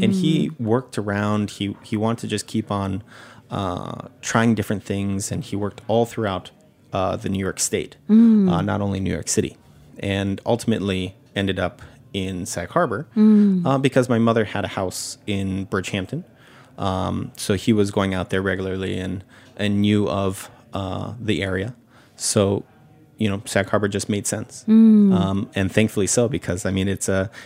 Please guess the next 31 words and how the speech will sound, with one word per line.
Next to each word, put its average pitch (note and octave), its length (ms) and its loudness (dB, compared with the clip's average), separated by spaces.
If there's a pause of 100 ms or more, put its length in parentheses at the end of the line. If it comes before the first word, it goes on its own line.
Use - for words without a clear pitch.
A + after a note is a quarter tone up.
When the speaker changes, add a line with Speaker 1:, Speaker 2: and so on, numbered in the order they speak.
Speaker 1:
it's - 100 -10
a G2+ 60 2
great G2 360 2
spot. - 420 -2 (260)
Speaker 2:
Mm. A3 200 8
Speaker 1:
Uh, F#3+ 440 4
at - 100 -6
the G2+ 60 -2
moment, A2 300 6
we're G#2 80 2
doing G2+ 220 -2
renovations G2 640 -2
on G2 300 -4 (140)
the - 80 -6
business, G#2+ 580 0 (460)
uh, G2 240 0
because G#2+ 500 0
we G2+ 80 0
did A2 220 2
acquire, G#2 560 -2 (800)
we G#2+ 80 -4
bought A2+ 240 0
the A2+ 80 -8
building G#2 480 2 (1300)
a G#2 40 -4
little A2 280 2
over G2+ 200 2
ten F#2+ 200 -4
years F#2 200 -6
ago. F2+ 200 -8 (200)
Speaker 2:
Okay. G#3 420 2